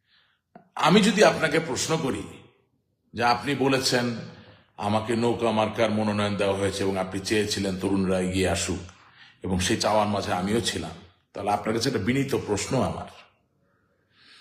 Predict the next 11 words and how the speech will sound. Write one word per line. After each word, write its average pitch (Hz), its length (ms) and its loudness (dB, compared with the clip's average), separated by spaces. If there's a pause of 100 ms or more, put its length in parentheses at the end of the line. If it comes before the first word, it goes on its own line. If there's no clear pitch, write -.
(100)
আপনি 107 320 0
কি 151 180 -2
মনে 131 280 2
করেন 147 280 2
না 180 240 0 (200)
যে 92 160 -6
আমি 110 560 0
এই 101 400 -2
দলের 104 400 0
জন্যে 101 560 -4 (920)
যথেষ্ট 139 560 0